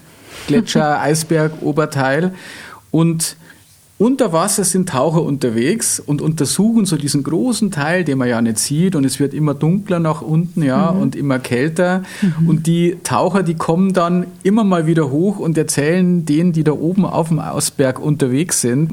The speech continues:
Speaker 2: was sie da unten entdeckt haben und wie es da aussieht und was das wohl mit der Welt da oben zu tun hat. Das wäre so mein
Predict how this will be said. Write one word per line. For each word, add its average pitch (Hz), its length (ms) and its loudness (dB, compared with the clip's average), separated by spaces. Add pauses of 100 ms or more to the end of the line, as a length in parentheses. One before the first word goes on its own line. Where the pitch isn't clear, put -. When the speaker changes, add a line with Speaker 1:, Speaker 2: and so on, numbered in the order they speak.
Speaker 2:
was 135 180 0
sie 151 80 2
da 139 100 0
unten 151 320 -2
entdeckt 160 480 -2
haben 143 340 0
und 127 240 -2
wie 131 80 0
es 139 140 -2
da 123 180 0
aussieht 143 720 0
und 131 140 0
was 123 180 0
das 135 220 -4
wohl 123 260 0
mit 131 220 -2
der 123 100 2
Welt 135 260 0
da 135 40 2
oben 127 340 -4
zu 117 160 -4
tun 113 240 -2
hat. 107 140 -4
Das 120 160 -6
wäre 117 140 0
so 117 100 -2
mein 110 400 0